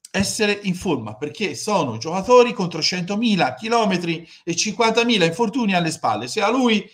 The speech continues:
che Arnautovic. Te lo ridico per la cinquantesima volta. È inutile disegnare la casina di Mulino Bianco, qui non esiste il Mulino Bianco, bisogna dire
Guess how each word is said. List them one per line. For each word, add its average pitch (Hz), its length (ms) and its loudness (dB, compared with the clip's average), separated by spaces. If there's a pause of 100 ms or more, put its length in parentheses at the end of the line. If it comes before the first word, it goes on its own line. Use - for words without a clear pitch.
che 226 120 2
Arnautovic. 127 600 0
Te 208 100 -2
lo 214 100 6
ridico 226 240 6
per 220 120 2
la 226 60 2
cinquantesima 233 720 2
volta. 127 440 2 (280)
È 233 140 4
inutile 214 760 6
disegnare 226 600 6
la 208 160 10
casina 226 300 4
di 202 140 4
Mulino 214 380 6
Bianco, 254 640 6
qui 285 160 2
non 254 160 6
esiste 247 380 4
il 180 80 0
Mulino 147 300 0
Bianco, 123 320 -2
bisogna 233 340 6
dire 185 460 2